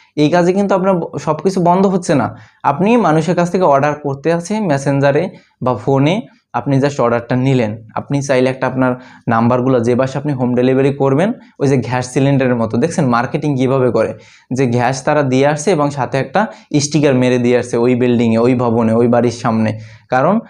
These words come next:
আবার যদি গ্যাস প্রয়োজন হয় তারা ওই নাম্বারে ফোন দিবে। আপনি আপনার ফোন নাম্বারটা দিয়ে আসলে, আপনি এখন ছোট ব্যবসায়ী, আপনি কাগজে লিখে দিয়ে আসলেন, বড় ব্যবসায়ী হলে তখন কার্ডে কার্ড ছাপাবেন, নিজের ভিজিটিং কার্ড থাকবে, ওটা দিয়ে আসবেন, যা লাগে যখন যা লাগে প্রয়োজনে ফোন দিবেন।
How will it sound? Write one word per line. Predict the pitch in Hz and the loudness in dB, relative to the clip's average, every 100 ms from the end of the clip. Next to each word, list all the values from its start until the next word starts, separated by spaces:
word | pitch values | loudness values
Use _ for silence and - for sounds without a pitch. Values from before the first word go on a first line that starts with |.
| - | -6
আবার | - 123 131 | -2 0 2
যদি | 143 131 | 0 0
গ্যাস | 123 113 | 0 -4
প্রয়োজন | - 139 139 151 | -2 0 0 -2
হয় | 165 202 | -4 -4
তারা | 151 127 | 0 0
ওই | 123 | 0
নাম্বারে | 120 117 113 | 0 0 -2
ফোন | 113 120 | -2 -2
দিবে। | 110 110 | 0 0
আপনি | 117 151 | -2 -2
আপনার | 151 156 151 | -2 0 -2
ফোন | 156 156 | 0 2
নাম্বারটা | 156 151 143 143 | 2 2 0 0
দিয়ে | 151 | 0
আসলে, | 151 143 | 0 -2
আপনি | 139 147 | 0 0
এখন | 156 | 0
ছোট | 151 - 156 | -2 0 0
ব্যবসায়ী, | 156 165 - 160 127 - - - | 0 0 0 0 -2 -10 -18 -8
আপনি | 127 143 | 0 0
কাগজে | 139 120 131 135 | 2 0 2 2
লিখে | 131 123 135 | 0 2 0
দিয়ে | 117 | 2
আসলেন, | 110 - 107 | 0 -4 -2
বড় | 107 117 | 2 2
ব্যবসায়ী | 127 131 131 139 | 2 0 0 0
হলে | 131 | 0
তখন | 127 123 | -2 -6
কার্ডে | 107 110 113 | -4 -2 -2
কার্ড | 110 113 110 110 - | -2 -2 -2 -8 -6
ছাপাবেন, | 117 113 110 110 | -2 -2 -2 -4
নিজের | 110 110 110 - - - | -4 -2 -6 -8 -20 -6
ভিজিটিং | 123 120 123 123 113 | 0 0 2 2 0
কার্ড | 110 | -2
থাকবে, | 113 110 | -2 0
ওটা | 113 147 | 0 2
দিয়ে | 139 131 | 2 2
আসবেন, | 113 110 107 110 | 2 -2 -4 -2
যা | 127 | 0
লাগে | 165 170 110 | 0 -2 -2
যখন | 117 113 139 | -4 -4 -6
যা | 127 | -2
লাগে | 117 107 107 | -2 -4 -6
প্রয়োজনে | 113 110 113 139 | -4 -2 0 -2
ফোন | 151 156 135 | 0 0 0
দিবেন। | 113 104 | 0 -4